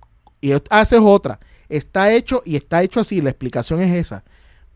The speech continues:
Ep-, episodios de menos de diez minutos con estrellas grandes.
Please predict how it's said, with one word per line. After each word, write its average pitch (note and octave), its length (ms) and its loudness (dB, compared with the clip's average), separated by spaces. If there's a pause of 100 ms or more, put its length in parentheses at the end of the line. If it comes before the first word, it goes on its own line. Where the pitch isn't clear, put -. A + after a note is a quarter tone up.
(180)
Ep-, D#3 320 0
episodios E3 640 0
de F3+ 120 -2
menos F#3 260 -2
de F3+ 120 0
diez F3 140 2
minutos G#3 440 -2
con D#3+ 200 -6
estrellas F#3 680 -4 (280)
grandes. C#3 720 -2